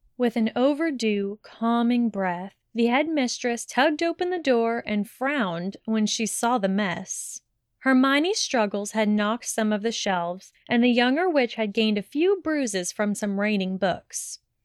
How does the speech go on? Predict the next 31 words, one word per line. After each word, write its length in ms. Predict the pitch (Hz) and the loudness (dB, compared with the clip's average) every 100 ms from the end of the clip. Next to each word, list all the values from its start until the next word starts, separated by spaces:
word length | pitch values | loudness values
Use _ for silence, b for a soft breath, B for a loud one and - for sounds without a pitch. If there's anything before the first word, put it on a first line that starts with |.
| _ _ | _ _
Hermione 480 | 269 269 269 320 381 | 2 4 4 0 -4
paused 460 | - 262 262 - | 0 2 2 0
her 120 | 311 | -4
thrashing 600 | 294 220 196 190 - 202 | -2 2 2 0 -2 -4
when 140 | 202 208 | -2 -2
she 200 | - 214 | 0 0
noticed 300 | 208 220 262 | 0 0 0
McGonagall's 640 | 262 226 208 214 226 220 | 0 0 -2 -2 -2 -4
presence 480 | - 196 185 190 - | -2 -4 -2 -6 -4
in 60 | |
the 80 | 196 | -4
doorframe, 720 | 196 190 190 - 196 190 196 - | 0 0 0 -2 -4 -2 -8 -6
her 160 | 254 226 | -4 -2
chest 460 | - 277 - - | 0 0 -2 -4
heaving 360 | 269 262 208 196 | 0 2 2 0
against 440 | 190 196 190 196 | -2 0 -2 -2
McGonagall's 600 | 196 190 190 196 190 185 | -6 -4 -2 -2 -2 -4
charmed 440 | - 214 202 196 185 | -6 -4 -2 -2 0
ropes. 680 | 196 185 202 - - - - _ _ _ - | 0 0 -2 -4 -4 -4 -12 _ _ _ -2
The 100 | 226 | -2
Graying 540 | 226 269 349 269 202 | 2 2 2 0 2
Witch 260 | 196 202 - | 2 0 -2
angled 340 | 226 226 254 277 | 0 2 2 2
her 120 | 320 | 2
wand 380 | 233 208 202 208 | 2 2 0 0
to 80 | |
levitate 520 | 208 202 202 220 254 240 | 0 0 0 -2 -2 -2
Hermione 600 | 254 220 202 202 208 214 | 0 0 0 0 0 2
into 260 | 220 254 | 0 -2
her 220 | 254 285 | -4 -2
office 580 | 196 180 - 185 190 - | -2 -4 0 0 0 -6